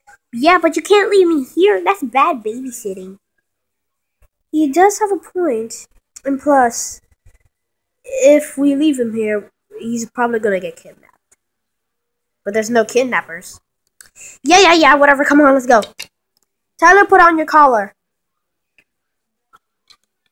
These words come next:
Here you go, Tyler.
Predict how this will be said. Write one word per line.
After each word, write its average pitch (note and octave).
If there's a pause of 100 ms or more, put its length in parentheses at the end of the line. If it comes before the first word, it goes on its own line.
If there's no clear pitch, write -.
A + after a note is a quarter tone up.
(2000)
Here D#4
you -
go, C4+
Tyler. C4